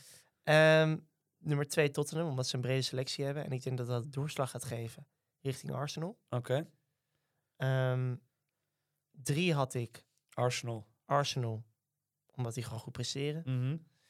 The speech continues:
Speaker 1: Ehm, zie ik niet helemaal uit elkaar vallen, maar ik denk dat het nog net niet genoeg is om het... Ja, ik denk dat Tottenham echt stabieler is over het hele seizoen.
Speaker 2: Ja.
Speaker 1: Conte is ook altijd beter in, eh, tweede helft van het seizoen.
Speaker 2: Ja.
Speaker 1: Ehm, en vier had ik Liverpool,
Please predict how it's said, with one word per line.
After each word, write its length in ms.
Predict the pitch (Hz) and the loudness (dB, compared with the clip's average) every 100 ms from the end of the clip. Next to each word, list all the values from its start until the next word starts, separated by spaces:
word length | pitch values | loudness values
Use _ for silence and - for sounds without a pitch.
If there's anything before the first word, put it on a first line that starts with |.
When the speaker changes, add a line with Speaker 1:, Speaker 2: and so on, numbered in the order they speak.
| _ _ _ _ _ - | _ _ _ _ _ -8
Speaker 1:
Ehm, 460 | 123 117 117 110 113 | -4 -2 -4 -6 -10
zie 220 | - - | -8 -8
ik 60 | 123 | 0
niet 140 | 131 | 0
helemaal 240 | 127 120 120 | 2 0 0
uit 100 | 110 | -2
elkaar 300 | - 120 123 | -2 0 0
vallen, 260 | 117 117 | -2 -4
maar 120 | 113 113 | -4 -6
ik 100 | 117 | -2
denk 180 | 127 | 0
dat 120 | 123 123 | 0 0
het 100 | 123 | 0
nog 140 | 123 | 0
net 300 | 131 135 139 | 0 0 0
niet 220 | 135 135 - | -2 -2 -2
genoeg 340 | 135 131 123 | 0 0 0
is 180 | 120 - | -4 -4
om 140 | 120 | -4
het... 280 | 120 - - _ _ _ _ _ | -4 -6 -20 _ _ _ _ _
Ja, 100 | 131 | -8
ik 140 | 120 | -6
denk 120 | 135 | -4
dat 180 | 127 - | -6 -6
Tottenham 360 | - 123 131 - | -10 -4 -2 -2
echt 100 | 123 | -6
stabieler 420 | - 123 131 135 | -6 -6 -6 -6
is 160 | 113 110 - _ _ _ _ | -6 -10 -14 _ _ _ _
over 180 | 208 | -10
het 120 | 127 - | -8 -6
hele 160 | 120 | -6
seizoen. 380 | - - 117 113 _ _ | -6 -6 -8 -10 _ _
Speaker 2:
Ja. 260 | 123 131 - _ _ | -2 -2 -2 _ _
Speaker 1:
Conte 260 | - 147 147 | -2 0 2
is 100 | 156 | 0
ook 180 | 135 131 | 0 -2
altijd 240 | 127 131 | -2 0
beter 340 | 120 120 117 117 | 0 0 -2 -4
in, 180 | 110 | -2
eh, 140 | 113 113 117 - _ _ | -2 -2 -4 -12 _ _
tweede 220 | 127 113 | -4 -2
helft 140 | 110 | -4
van 80 | 127 | -8
het 100 | 127 | -12
seizoen. 240 | - 113 117 _ | -12 -14 -18 _
Speaker 2:
Ja. 280 | - 123 - _ - - - - - - - _ _ | -4 -2 -4 _ -20 -20 -20 -20 -14 -12 -12 _ _
Speaker 1:
Ehm, 640 | 151 156 160 156 156 151 - | 2 4 6 6 4 2 -2
en 120 | 139 | -4
vier 180 | - 151 | 2 2
had 100 | 139 | 2
ik 60 | - | -2
Liverpool, 440 | 120 - 123 | -4 -2 -8